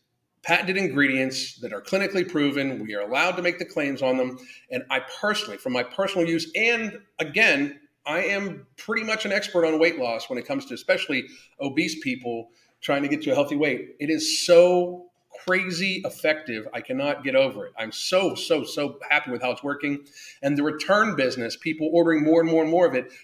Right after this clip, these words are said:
like, people that ordered one bottle or two bottles are coming back and ordering three and six bottles. That is what makes me so happy. I'm s-,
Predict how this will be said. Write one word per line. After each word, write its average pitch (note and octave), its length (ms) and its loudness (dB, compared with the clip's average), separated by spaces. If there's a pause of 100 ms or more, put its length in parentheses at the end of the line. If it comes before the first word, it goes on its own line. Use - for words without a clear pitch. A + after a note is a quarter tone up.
like, E3+ 120 -8
people F#3+ 180 -2
that F3 120 4
ordered E3+ 240 4
one F3 160 6
bottle C3 380 6
or - 100 -6
two - 160 -8
bottles C3+ 260 2
are B2+ 40 -4
coming D3+ 200 -2
back D3 200 2
and C#3+ 80 -2
ordering C3+ 220 -4
three D3 360 -2
and A2+ 120 -10
six - 260 -4
bottles. C#3+ 460 0 (320)
That E3 300 4
is E3 180 4
what C#3+ 160 0
makes C#3 240 -4
me B2+ 100 -6
so - 480 -6
happy. A#2+ 380 -6
I'm G#2+ 60 -10
s-, - 160 -12